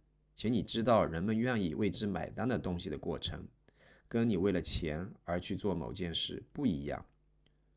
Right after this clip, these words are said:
虽然很多人都有因安排日程而疲惫不堪的情况，但阿瓦托纳专注于销售代表们所特有的问题，这帮他界定了一个他既能够解决，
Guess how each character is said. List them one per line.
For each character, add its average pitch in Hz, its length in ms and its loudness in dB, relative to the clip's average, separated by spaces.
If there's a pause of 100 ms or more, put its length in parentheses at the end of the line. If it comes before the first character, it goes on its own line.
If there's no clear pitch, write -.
(320)
虽 - 180 2
然 90 340 2 (520)
很 73 200 -4
多 117 220 2
人 92 220 4
都 98 100 0
有 90 140 4
因 85 180 -2
安 104 220 -2
排 78 160 -4
日 92 180 -4
程 80 400 -8
而 80 140 -6
疲 - 180 -6
惫 90 180 2
不 - 80 -6
堪 123 200 -4
的 139 80 -2
情 - 200 -10
况， - 320 -8 (760)
但 87 280 -2 (960)
阿 139 200 -2
瓦 90 200 -2
托 - 240 -4
纳 113 340 -2
专 98 180 0
注 101 140 0
于 82 100 0
销 123 240 -2
售 127 160 -2
代 110 140 2
表 78 180 0
们 76 300 -8
所 - 220 -10
特 - 260 -6
有 - 80 -2
的 64 80 -8
问 76 220 -6
题， - 240 -12 (580)
这 107 100 -2
帮 87 220 2
他 117 300 0
界 117 200 2
定 85 140 -2
了 76 80 -2
一 73 140 -4
个 85 260 -4 (300)
他 127 100 -4
既 165 280 2
能 107 180 4
够 107 160 4
解 85 240 -4
决， 80 340 -4